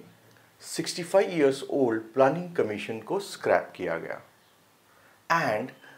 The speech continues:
they decided to start new नीति आयोग on January first, two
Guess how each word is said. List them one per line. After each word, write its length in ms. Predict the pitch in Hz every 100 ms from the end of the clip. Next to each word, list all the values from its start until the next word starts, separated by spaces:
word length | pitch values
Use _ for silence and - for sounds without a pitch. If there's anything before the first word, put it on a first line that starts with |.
| - 107 123
they 120 | 208
decided 480 | 185 - 120 127 139
to 80 | 156 -
start 420 | - 104 - - - - 107
new 240 | 135 156 113 - -
नीति 500 | 107 110 139 139 160
आयोग 360 | 107 90 - - 135
on 120 | 165 120 120
January 400 | 127 156 175 175 -
first, 300 | 117 123 -
two 80 | -